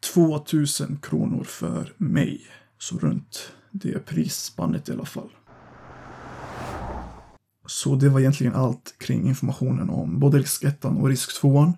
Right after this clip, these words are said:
Ta verkligen tillvara på att, eh, njuta så mycket av dessa två utbildningar, för de är väldigt lärorika och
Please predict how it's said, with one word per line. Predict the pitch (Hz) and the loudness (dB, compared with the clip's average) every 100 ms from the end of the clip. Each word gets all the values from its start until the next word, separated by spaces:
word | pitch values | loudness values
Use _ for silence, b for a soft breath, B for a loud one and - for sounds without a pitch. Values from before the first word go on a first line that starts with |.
| - | -4
Ta | - 165 147 | 2 4 6
verkligen | 143 143 139 | 4 4 4
tillvara | 139 80 69 | 4 0 -2
på | - - | -4 -4
att, | - - - | -4 -4 -8
eh, | - - - _ | -6 -6 -8 _
njuta | 147 147 131 - 135 | 6 6 6 2 0
så | - | 4
mycket | 147 147 - | 6 6 4
av | - - - - | 2 2 -4 -6
dessa | 143 123 | -2 -2
två | - 180 | -2 -2
utbildningar, | 180 - - - | -2 -2 -2 -2
för | - - | -2 -4
de | - | -2
är | 151 139 | 2 2
väldigt | 139 - - 147 - - | 0 -2 -4 -6 -12 -4
lärorika | 135 127 127 131 - 71 | 0 0 2 0 -2 -4
och | - - | -4 -8